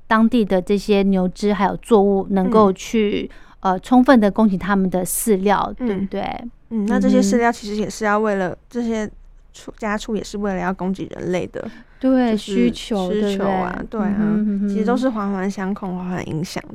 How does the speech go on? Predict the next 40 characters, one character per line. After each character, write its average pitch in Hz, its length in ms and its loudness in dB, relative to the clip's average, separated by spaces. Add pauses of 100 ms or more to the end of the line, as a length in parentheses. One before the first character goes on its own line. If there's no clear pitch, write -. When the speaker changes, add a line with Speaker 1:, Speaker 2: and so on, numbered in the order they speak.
Speaker 2:
的。 - 100 -16
Speaker 1:
是。 208 600 -6
Speaker 2:
对 208 160 -10
啊。 180 80 -12 (160)
Speaker 1:
好， 196 180 -6
其 269 140 2
实 302 80 4
书 339 160 2
里 269 60 8
面 254 140 10
有 226 80 6
讲 190 240 -2
到 208 140 4
很 175 300 -2
多 196 300 2
啦， 185 260 0 (220)
Speaker 2:
嗯。 247 100 -6
Speaker 1:
那 294 100 8
我 233 140 10
想 190 180 0
要 214 240 4
来， 202 260 -2
我 202 60 0
们 202 160 4
最 339 140 4
后 311 100 6
来 220 200 6
聊 190 260 2
一 - 20 -4
聊 202 140 2
好 175 120 -6
不 196 120 -2
好？ 196 80 0
那 277 180 6
我 247 80 6
们 214 180 6
怎 233 160 6
么 233 80 8
样 302 180 10
来 226 220 8